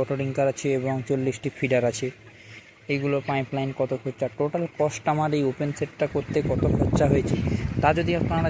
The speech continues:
জানতে চান তাহলে আমার চ্যানেলটিকে সাবস্ক্রাইব করুন এবং আমার পাশে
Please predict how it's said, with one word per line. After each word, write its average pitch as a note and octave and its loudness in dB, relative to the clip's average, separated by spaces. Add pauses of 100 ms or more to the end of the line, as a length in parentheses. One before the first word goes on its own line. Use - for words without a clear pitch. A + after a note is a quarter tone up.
জানতে C3 0
চান B2+ -2 (520)
তাহলে C#3 2 (460)
আমার C#3 -2
চ্যানেলটিকে C3+ 0
সাবস্ক্রাইব C3+ -2
করুন D#3 2 (680)
এবং D3 0 (140)
আমার C#3 -2
পাশে B2+ 2